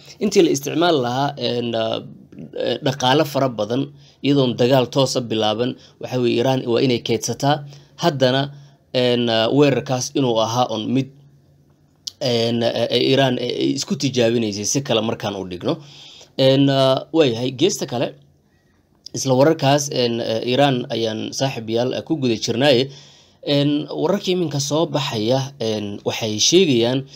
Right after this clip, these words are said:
Iran ciidankeeda iyadana heegan sare bay gelisay, wax weliba inuu dhici karo. Maxaa yeelay Maraykankan hadda leeyahay, een, eh,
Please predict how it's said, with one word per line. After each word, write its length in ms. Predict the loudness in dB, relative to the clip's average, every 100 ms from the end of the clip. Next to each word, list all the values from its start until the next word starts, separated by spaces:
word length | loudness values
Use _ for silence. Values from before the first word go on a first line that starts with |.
| -2
Iran 240 | 2 4 2
ciidankeeda 640 | 2 0 0 0 0 2
iyadana 380 | 2 0 2 0 -2
heegan 460 | 2 4 6 2
sare 220 | -2 -4 -6
bay 180 | -6 -10
gelisay, 480 | -10 -8 -6 -8 -10 _ _
wax 160 | -2 -2
weliba 560 | -2 2 4 4 2 0 -10 -20 -2
inuu 220 | 2 2 2
dhici 220 | -4 -6
karo. 200 | -12 -14 _ _ _ -2
Maxaa 140 | 0
yeelay 160 | 2 2
Maraykankan 500 | 2 2 0 -4 -4
hadda 240 | -2 -2
leeyahay, 480 | 0 0 -2 -4 -8 -14 -20 _
een, 400 | -2 -2 -2 -4
eh, 240 | -4 -4